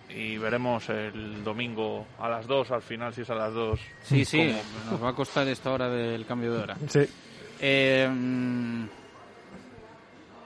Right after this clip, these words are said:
Speaker 2: ¿creéis que cae Sergio si el domingo hay derrota? O sea, como una opinión personal vuestra, si el Real Valladolid pierde el domingo, ¿creéis que destituyen a Sergio?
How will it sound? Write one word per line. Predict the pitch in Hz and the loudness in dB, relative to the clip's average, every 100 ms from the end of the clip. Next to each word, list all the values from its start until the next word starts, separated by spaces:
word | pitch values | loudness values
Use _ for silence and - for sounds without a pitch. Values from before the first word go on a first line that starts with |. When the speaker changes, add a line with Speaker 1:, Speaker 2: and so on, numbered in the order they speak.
| - - | -8 0
Speaker 2:
¿creéis | 131 143 160 | 4 6 4
que | - 180 | 2 8
cae | 185 180 | 10 10
Sergio | 202 196 180 | 8 6 4
si | 156 | 4
el | 175 170 165 160 156 151 151 | 4 6 4 2 0 -2 0
domingo | 151 170 170 165 | 0 2 4 6
hay | 160 | 6
derrota? | 156 165 196 | 6 6 4
O | 175 | 4
sea, | 131 | 2
como | 131 127 | 2 2
una | 143 160 | 6 6
opinión | 151 151 147 | 4 4 4
personal | 139 127 139 127 | 2 2 2 2
vuestra, | 120 104 110 104 | 0 -4 -6 -6
si | 117 | -4
el | 110 | -2
Real | 127 | 2
Valladolid | 147 147 147 147 | 4 6 6 6
pierde | 143 135 | 4 2
el | 139 | 2
domingo, | 139 180 170 | 2 0 -2
¿creéis | 139 135 - | 0 -2 0
que | 143 | -2
destituyen | 139 135 143 135 | -2 -2 0 -2
a | - | -2
Sergio? | 170 170 | -4 -6